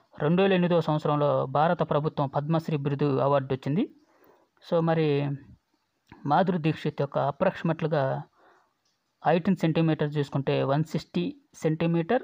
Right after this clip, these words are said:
అలాగే నేను మీటర్స్ వచ్చి వన్ పాయింట్ సిక్స్టీ meter, in feet inches వచ్చి ఫైవ్ ఫోర్, అలాగే అప్రాక్సిమేట్‌గా వెయిట్ చూసుకుంటే ఫిఫ్టీ ఫైవ్ కేజీ, పౌండ్స్ వన్ ట్వంటీ ఎల్బిఎస్, హెయిర్ కలర్ బ్రౌన్,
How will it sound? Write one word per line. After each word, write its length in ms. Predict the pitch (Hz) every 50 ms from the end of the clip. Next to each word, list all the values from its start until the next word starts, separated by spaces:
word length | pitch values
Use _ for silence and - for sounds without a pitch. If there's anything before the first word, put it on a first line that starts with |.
| - -
అలాగే 220 | 160 156 165 156 156
నేను 180 | 151 151 151
మీటర్స్ 380 | 151 156 160 160 165 147 139 -
వచ్చి 180 | 143 - - 147 139
వన్ 220 | 135 139 143 156
పాయింట్ 280 | 143 - 170 160 147 - -
సిక్స్టీ 220 | 156 - - 160
meter, 320 | 160 160 160 160 - 226 - - _ _ _ _ _ _ - _ _ _ -
in 140 | - 151 156 -
feet 200 | - 202 202 196 - 180
inches 240 | 165 - 165 151 - 156
వచ్చి 260 | 139 - - 147 139 135 131 131 139 143 - - -
ఫైవ్ 200 | - 160 180 175 160
ఫోర్, 200 | - 220 262 - - - _ _ _ _ _ _ _ _ _ -
అలాగే 480 | - - 156 160 175 180 170 160 151 139 131 135 135 - - - _ _ _ _ _ _ _ _ _ _ _ _
అప్రాక్సిమేట్‌గా 800 | - - - - 214 220 202 - - 196 180 165 - 180 165 160 147 139
వెయిట్ 200 | 151 185 202 190 196
చూసుకుంటే 520 | 156 156 147 - - - 143 143 151 143 135 135 135 131 127 - -
ఫిఫ్టీ 300 | - 160 - - - 185
ఫైవ్ 220 | 165 - 170 165 165
కేజీ, 360 | 165 - 175 175 165 175 233 262 311 - - - -
పౌండ్స్ 340 | 165 175 185 165 - - - - - - 359 285 254 - 139
వన్ 120 | 147 160 156
ట్వంటీ 260 | - 175 160 160 165
ఎల్బిఎస్, 420 | 160 160 156 156 180 202 196 - -
హెయిర్ 220 | 185 143 147 156 156 -
కలర్ 220 | 160 147 139 131 131 143
బ్రౌన్, 220 | 156 165 214 262